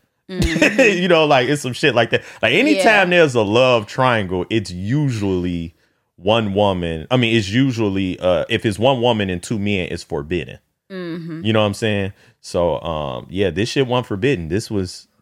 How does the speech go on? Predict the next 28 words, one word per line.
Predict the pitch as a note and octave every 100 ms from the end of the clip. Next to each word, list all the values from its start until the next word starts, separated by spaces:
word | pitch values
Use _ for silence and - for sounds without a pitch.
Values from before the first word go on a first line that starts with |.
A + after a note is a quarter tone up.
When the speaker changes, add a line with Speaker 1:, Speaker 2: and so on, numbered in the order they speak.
| _ _ _ _ - E4
Speaker 1:
And | A3+ C4
here's | D4+ E4
the | D4
thing, | B3 B3 A#3+
too. | - C#4
Like, | C4 F3+
Speaker 2:
what | E3+
Speaker 1:
you | B3
Speaker 2:
they | B3+
wanted. | G#3
Speaker 1:
literally | A#3+ C#4 B3 A#3 G#3+
have | G3+ E3+ C3+ A#2 G#3
two | - - A#3+ B3 B3 A3 F#3 F#3
different. | F#3 G3+ G#3+ G#3 F#3 F3 G#2 _ - F#3 _ -
So, | - G#3+ F#3 D#3+ - F#3+
all | A3+ D4+
of | B3 G#3
them | G#3 F3+
are | - F#3+
within, | F3 F3 F3 D#3+
like, | C3+ - _ _
they're | E3 G3 G#3+ D#3 - -
on | E3+ C#3+ - _
equal | E3+ F#3+ - F3+ E3+ D#3+ E3 _ _
playing | E3 G3 F#3+
fields | E3 D#3 D3 C#3
as | B2+ C#3
well. | C#3 C#3+ - -